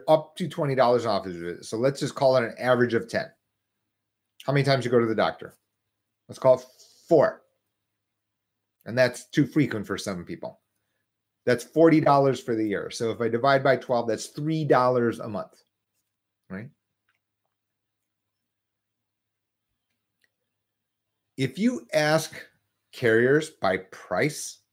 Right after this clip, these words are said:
the difference between G and N is twenty dollars a month.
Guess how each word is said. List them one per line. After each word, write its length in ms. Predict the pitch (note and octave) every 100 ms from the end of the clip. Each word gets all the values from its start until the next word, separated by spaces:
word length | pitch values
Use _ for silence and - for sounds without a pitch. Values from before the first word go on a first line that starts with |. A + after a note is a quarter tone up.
| _ _
the 160 | A2 - -
difference 420 | C3+ F3 E3 D3+
between 600 | - A#2 - A#2+ G#2 G2
G 560 | F2 A2 A#2+ C3 C#3 -
and 220 | G2 F2+
N 400 | F#2+ G#2 C#3+ F3 _ _ _ _ _ _ _
is 260 | A2 G2+ - -
twenty 800 | - D3 D#3+ D#3 - D#3+ D#3 - -
dollars 540 | B2 A2+ A2+ A2+ - -
a 40 |
month. 400 | C3 C3 - -